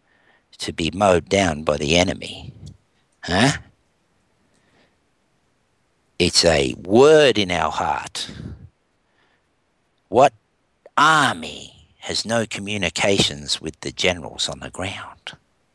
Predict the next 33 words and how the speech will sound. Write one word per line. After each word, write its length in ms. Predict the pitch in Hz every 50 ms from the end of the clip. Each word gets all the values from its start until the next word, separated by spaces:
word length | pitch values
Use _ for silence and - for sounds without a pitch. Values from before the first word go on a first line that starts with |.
| _ _ _ _ _ _ _ _ _ _ -
And 100 | - 85
what 140 | 87 85 -
general 440 | - - 113 110 104 90 76 62 64
has 240 | - - 67 - -
no 180 | 92 85 82
communication 920 | 78 - 85 80 82 82 76 67 69 - - 95 98 92 - - 76 73 73
with 160 | 80 82 -
the 120 | - -
soldiers 540 | - - - 90 101 101 - 71 71 67 -
in 100 | 76 73
the 80 | 67 -
field? 500 | - - 85 82 69 - - - - - - _ _ _ _ _ _ _ _ _ _ _ _ _ _ _ _ _ _ _ - _ - _ - - - _ - _ -
How 140 | 143 156 156
often 220 | 160 160 - 151
do 60 | 120 117
you 140 | 107 104
hear 240 | 98 104 131 123 120
testimonies, 640 | - - 135 127 - - 104 98 95 87 82 82 -
"The 80 | 101 98
Lord 200 | 123 147 147 139
said 180 | - - 135
in 60 | 127
my 140 | 120 117 110
heart, 300 | - 120 123 104 87 -
go 120 | - 95 95
talk 260 | - - 92 90 -
to 80 | - 78
that 180 | 76 76 -
guy." 300 | - - 71 69 67 - - - _ _ _ _ _ _ _ _ _ _ _ _ _ _ _ _ _ _ _ _ _ -
And 200 | - 80 73 71
bang, 300 | - 120 104 - - -
something 380 | - - 113 101 - 95 80
happened. 440 | - - 87 78 - - - - -